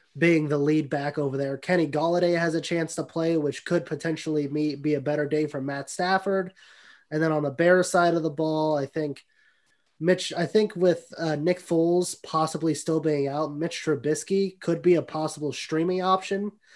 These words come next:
just based on the fact that Detroit is so bad against the pass. I think they're ranked, like, twenty-fourth against the pass. So that could be, that could be a situation that you wanna look for.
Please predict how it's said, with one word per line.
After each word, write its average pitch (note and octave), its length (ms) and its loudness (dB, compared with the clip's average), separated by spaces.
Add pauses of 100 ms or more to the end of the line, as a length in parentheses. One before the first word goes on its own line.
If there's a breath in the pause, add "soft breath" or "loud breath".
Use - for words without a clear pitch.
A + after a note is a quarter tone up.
(220 soft breath)
just D#3+ 280 0
based F3 220 2
on D#3+ 100 0
the D3 80 -4
fact D#3+ 280 -2
that C#3 140 -4
Detroit D#3 420 -2
is C#3+ 180 -2
so D3+ 280 -2
bad D3 320 -2
against D3 360 -4
the C#3+ 60 -10
pass. C#3+ 540 -8 (320)
I D3 40 -10
think D3 160 -4
they're D#3 120 0
ranked, D3+ 240 -2
like, C#3+ 160 -4
twenty-fourth D#3 600 -4
against C#3+ 260 -6
the C3+ 80 -10
pass. C#3 380 -8
So C3+ 220 -8 (600 soft breath)
that F3+ 160 4
could F3+ 160 2
be, D3+ 400 4 (180)
that D#3+ 180 -2
could E3 140 -2
be D#3 140 4
a D3 40 4
situation C3+ 800 -4 (540)
that C#3 180 -8
you D3 80 -4
wanna B2+ 180 -4
look B2+ 200 -6
for. C3+ 280 -6